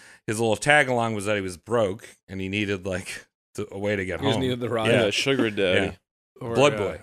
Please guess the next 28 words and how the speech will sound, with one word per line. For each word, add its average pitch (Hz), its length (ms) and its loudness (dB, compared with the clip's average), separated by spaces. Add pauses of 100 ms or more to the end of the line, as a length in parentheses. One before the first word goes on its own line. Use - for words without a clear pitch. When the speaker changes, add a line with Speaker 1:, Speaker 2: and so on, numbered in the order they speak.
(120)
Speaker 4:
ha-, 120 240 -4 (300)
have 139 400 0
apples. 127 380 -4
Speaker 1:
Yeah. 113 220 2 (840)
Speaker 4:
It's 117 180 -18
all 147 360 4
in 143 360 -8
apples. 113 420 -4 (400)
Speaker 1:
So 135 300 2 (200)
Speaker 4:
I 120 160 4
learned 135 320 4
that 131 180 6
from 127 140 -6
Aladdin. 117 440 -2
Speaker 1:
Yeah. 113 280 0 (100)
So 165 260 6
begrudgingly, 190 1120 2
Burton 160 420 2
let 139 180 6
him 131 180 0
come 120 220 0
along, 98 500 -2
and, 98 280 -6
uh, 101 360 -4
they 139 160 2
reached 165 500 0
Suez, 147 800 4 (640)
uh, 117 400 2